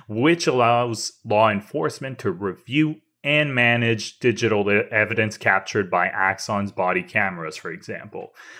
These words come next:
So one of the good news and one of the reasons why their stock was up when their earnings release came out is they increased what they viewed as their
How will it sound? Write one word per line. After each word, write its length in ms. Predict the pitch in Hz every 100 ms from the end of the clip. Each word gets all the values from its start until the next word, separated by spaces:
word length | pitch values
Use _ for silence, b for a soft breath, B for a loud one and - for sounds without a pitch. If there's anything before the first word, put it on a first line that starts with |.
| B
So 140 | -
one 200 | 95 135
of 140 | 196 147
the 100 | 120
good 360 | 101 127 131
news 480 | 110 104 107 107 101
and 340 | - 95 95 98
one 160 | 123
of 120 | 123
the 100 | 104
reasons 520 | 90 110 117 104 98 95
why 240 | 92 90
their 180 | 87 85
stock 400 | - 110 107 104
was 180 | 92 101
up 240 | 98 95
when 320 | 104 92 87
their 200 | 87 85
earnings 360 | 98 165 143 110
release 320 | 101 92 87
came 300 | - 92 87
out 260 | 85 90 90
is 260 | 101 98 92
they 240 | 110 151
increased 800 | 143 123 123 - 139 143 113 - B B -
what 320 | 107 104 113
they 160 | 117
viewed 340 | 113 107 107 101
as 220 | 92 90
their 300 | 95 87 87